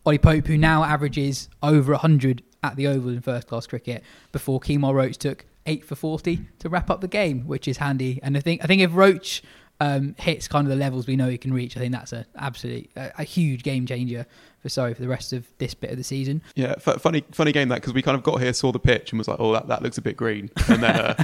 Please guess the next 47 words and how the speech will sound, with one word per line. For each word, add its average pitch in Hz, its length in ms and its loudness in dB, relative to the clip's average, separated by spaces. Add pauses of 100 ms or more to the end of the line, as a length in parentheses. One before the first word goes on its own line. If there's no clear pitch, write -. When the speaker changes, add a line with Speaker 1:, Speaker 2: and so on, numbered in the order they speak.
(120)
Speaker 2:
<laughs> - 120 -20
Hampshire, 123 380 0
the 117 80 -2
form 131 280 4
team 120 260 0
in 117 80 -2
the 117 100 0
competition, 120 540 0
really 110 340 -2 (400)
rolled 113 220 0
out 113 180 0
for 117 80 -2
ninety-two, 110 760 0
and 107 120 -4
everyone's 113 240 -4
sort - 160 -4
of - 40 -10
wondering, 113 440 -4
"What's, - 340 -8
what's - 180 -4
Mohamed 117 260 0
Abbas 117 280 0
gonna 113 160 -2
do 113 180 -2
on 107 100 -2
this?" 110 200 -4
They 139 120 2
could 165 220 6
be, 151 60 2
Speaker 1:
Yeah. 160 160 6 (280)
Speaker 2:
they, - 80 2
they, 147 260 6
they 151 120 4
could 170 200 4
make 147 200 2
Surrey 139 220 0
follow 135 280 4
on 120 160 4
somehow 110 340 -6
here. 110 240 4
Speaker 1:
<laughs> 180 340 4 (140)
Speaker 2:
Uh, 110 300 2
and 131 180 -2
then, 120 160 2
uh, 120 160 0
I 110 80 -4
think 127 260 -6